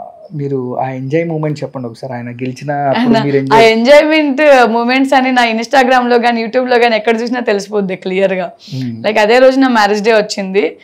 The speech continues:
Speaker 1: Hmm.
Speaker 2: but ఇదంతా పక్కన పట్టే-, పక్కన పెట్టేశాను. ఒక ఫిఫ్టీ మెజారిటీ వచ్చేంత వరకు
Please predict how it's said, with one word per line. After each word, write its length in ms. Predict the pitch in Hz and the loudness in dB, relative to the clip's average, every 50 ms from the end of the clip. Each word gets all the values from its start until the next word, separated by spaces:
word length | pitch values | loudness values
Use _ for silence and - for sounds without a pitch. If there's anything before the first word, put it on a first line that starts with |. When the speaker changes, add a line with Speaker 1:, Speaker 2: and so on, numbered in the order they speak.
| - 139 | -14 -10
Speaker 1:
Hmm. 120 | 123 123 | -8 -4
Speaker 2:
but 120 | 117 202 202 | -4 -2 -2
ఇదంతా 420 | 196 202 196 202 214 226 214 262 | -2 -2 -2 -2 -4 -2 -2 -2
పక్కన 440 | 247 254 240 214 202 226 226 226 233 | 0 0 0 0 0 0 -2 -2 0
పట్టే-, 300 | 226 226 220 220 - - | -2 -2 -4 -4 -8 -8
పక్కన 380 | - 214 202 196 - 220 233 240 | -4 -4 -4 -2 -2 -2 -2 0
పెట్టేశాను. 840 | 233 220 214 214 208 208 202 220 208 196 196 190 185 180 190 _ _ _ _ _ _ _ _ _ - | -2 -2 -2 0 -2 -2 -2 -2 -4 -4 -4 -6 -8 -10 -12 _ _ _ _ _ _ _ _ _ -4
ఒక 100 | 214 233 | -2 -2
ఫిఫ్టీ 340 | - 262 247 254 - - 302 | 0 -2 -4 -2 0 2 4
మెజారిటీ 480 | 277 269 254 220 233 247 247 240 247 254 | 4 4 4 4 4 2 2 2 2 0
వచ్చేంత 420 | 233 - - - 233 226 214 220 | 0 0 0 -2 -4 -2 -2 0
వరకు 320 | 214 208 208 208 208 240 | 2 2 2 0 0 -4